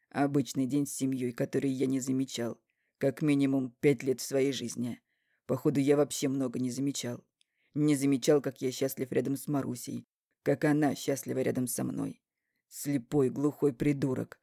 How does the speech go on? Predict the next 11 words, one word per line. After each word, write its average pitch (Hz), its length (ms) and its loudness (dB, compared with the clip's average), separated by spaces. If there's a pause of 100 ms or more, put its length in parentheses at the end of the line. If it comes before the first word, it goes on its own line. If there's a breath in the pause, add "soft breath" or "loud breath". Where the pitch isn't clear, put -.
(340)
Сидел 143 400 0
в - 40 -6
своей 143 320 2
ракушке, 139 540 -2
не 139 300 0
высовывался. 123 840 -4 (240 soft breath)
Только 143 260 -4
что 147 200 0
не 143 120 2
кричал 139 540 0 (200)
«Занято!». 135 800 0